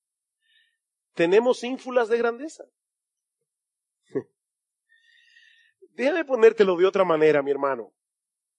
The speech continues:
Lo que el Señor está diciendo a los discípulos aquí es que sean como Él.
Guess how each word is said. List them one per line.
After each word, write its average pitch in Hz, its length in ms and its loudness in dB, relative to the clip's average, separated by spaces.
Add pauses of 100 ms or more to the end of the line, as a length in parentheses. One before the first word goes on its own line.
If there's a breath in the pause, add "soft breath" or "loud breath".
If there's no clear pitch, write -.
(840)
Lo 214 240 4
que 233 80 2
el 226 80 2
Señor 247 320 0
está 302 240 2
diciendo 254 440 -2
a - 20 6
los 233 140 4
discípulos 247 500 -4
aquí 226 220 -2
es 220 120 -2
que 208 100 -2
sean 208 220 0
como 165 300 0
Él. 127 260 -4